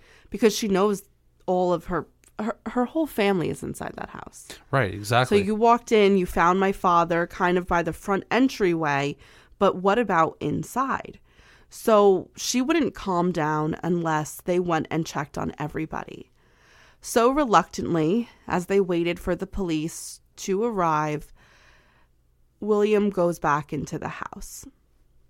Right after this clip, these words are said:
Speaker 1: And he, as his son did, saw Rick crumpled on the ground, a bloody, beaten mess.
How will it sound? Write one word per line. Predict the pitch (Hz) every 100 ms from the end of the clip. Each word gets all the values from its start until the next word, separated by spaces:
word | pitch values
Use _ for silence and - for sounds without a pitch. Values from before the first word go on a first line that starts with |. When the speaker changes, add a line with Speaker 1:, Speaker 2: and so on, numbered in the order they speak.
| _ _ _ -
Speaker 1:
And | 185 196
he, | 233 220 233 233 -
as | - 175 -
his | 233
son | - 160 165
did, | 160 143 151 160 - - - _
saw | - - 208 214
Rick | 185 175 175 - - _
crumpled | - - 185 175 180 170
on | 156 151
the | 151
ground, | - 160 147 - 196 - _ _ _ _ _ _ -
a | 175
bloody, | - 185 185 175 175 175 -
beaten | 170 - 160 160
mess. | 143 156 - -